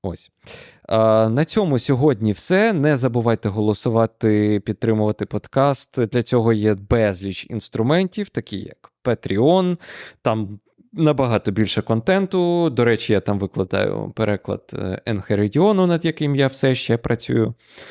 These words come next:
От, е, ви можете підтримати подкаст в, через Apple Podcasts, а, і отримати доступ до додаткового контенту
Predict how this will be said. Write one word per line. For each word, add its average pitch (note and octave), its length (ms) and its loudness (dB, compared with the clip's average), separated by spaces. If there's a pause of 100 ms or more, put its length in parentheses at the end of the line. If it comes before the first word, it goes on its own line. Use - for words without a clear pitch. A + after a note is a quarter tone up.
(420)
От, - 480 -2
е, A2+ 220 4
ви B2+ 160 2
можете D3+ 340 2
підтримати A2+ 540 0
подкаст - 640 -2
в, G2+ 500 2
через G#2 440 -2
Apple G#3+ 320 0
Podcasts, - 800 -4 (140)
а, A#2 340 0
і D#3 140 -2
отримати B2 480 0
доступ A2+ 380 -2
до A#2 220 2
додаткового A2 680 2
контенту G2+ 720 -2